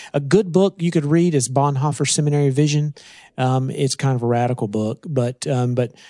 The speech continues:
you should check that out. It's basically, it's someone from Beeson Divinity School proposing that online education's of the devil. He wouldn't say that, but that's my my understanding of his.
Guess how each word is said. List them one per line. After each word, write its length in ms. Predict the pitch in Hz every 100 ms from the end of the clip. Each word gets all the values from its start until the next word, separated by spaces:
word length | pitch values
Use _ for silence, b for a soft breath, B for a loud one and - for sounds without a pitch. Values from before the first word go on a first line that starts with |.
| B B
you 80 | -
should 140 | - -
check 180 | 165 -
that 160 | 135
out. 260 | 131 127 135
It's 120 | 135
basically, 580 | 151 143 - 139 143 131
it's 100 | 127
someone 260 | 147 139 123
from 160 | 123
Beeson 320 | 120 131 -
Divinity 340 | 127 123 139 123
School 380 | - 135 120 117
proposing 560 | 127 117 127 120 123
that 160 | 117 110
online 400 | 135 135 127 127
education's 520 | 113 - 120 101 113
of 120 | 117
the 80 | 107
devil. 360 | 104 107 101 -
He 100 | 135
wouldn't 240 | 127 107
say 220 | - 117
that, 180 | 107 95
but 100 | 113
that's 220 | 113 110
my 400 | 110 110 110 104 - b b b b
my 420 | - 110 107 120 - -
understanding 560 | 135 123 - 135 123
of 60 | 117
his. 180 | 120